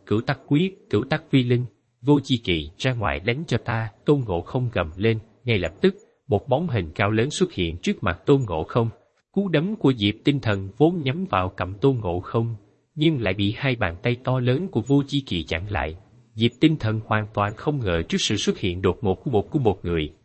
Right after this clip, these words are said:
Không, một con quái vật. Cú đấm của hắn không thể xuyên qua,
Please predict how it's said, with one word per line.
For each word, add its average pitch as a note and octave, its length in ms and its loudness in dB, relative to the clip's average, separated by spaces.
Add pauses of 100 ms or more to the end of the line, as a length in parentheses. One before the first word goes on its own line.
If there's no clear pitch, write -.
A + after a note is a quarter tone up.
(280)
Không, F#3+ 300 4 (220)
một G2+ 180 0
con A#2 140 2
quái E3 300 2
vật. F2+ 180 2 (360)
Cú F#3+ 160 4
đấm G3 260 2
của D#3+ 120 2
hắn D#3+ 240 0
không E3 200 -2
thể B2+ 160 2
xuyên D3 300 0
qua, C3 320 2